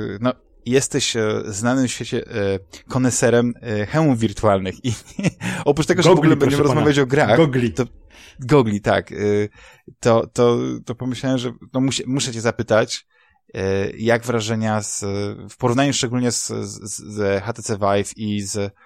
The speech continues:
Speaker 1: z Oculus Riftem, jak wrażenia po zabawie z PlayStation V R?
Speaker 2: Wrażenia są różne,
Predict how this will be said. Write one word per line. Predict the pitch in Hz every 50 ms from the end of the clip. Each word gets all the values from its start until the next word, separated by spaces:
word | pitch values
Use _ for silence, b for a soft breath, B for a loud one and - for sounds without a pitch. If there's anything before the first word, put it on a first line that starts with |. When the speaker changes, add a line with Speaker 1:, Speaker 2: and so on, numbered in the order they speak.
| b b b _ - -
Speaker 1:
z | 104 95 110
Oculus | 110 - - 110 104 -
Riftem, | 110 101 - - 113 117 127 - b b b b b b b b b b b
jak | - - 123 120
wrażenia | 127 123 113 123 131 120
po | 120 - 110
zabawie | 120 110 117 110 117
z | -
PlayStation | - 123 110 104 - 117 107 - 113 104
V | 101 107 101 90
R? | 90 - - _ _ _ _ _ _ _ _ _ _ _ _ _ _
Speaker 2:
Wrażenia | - 123 107 107 120 123 127 139 156 160 156
są | - - 147 139 143 143 - -
różne, | 123 131 135 147 135 120 101 113 120 127 156 175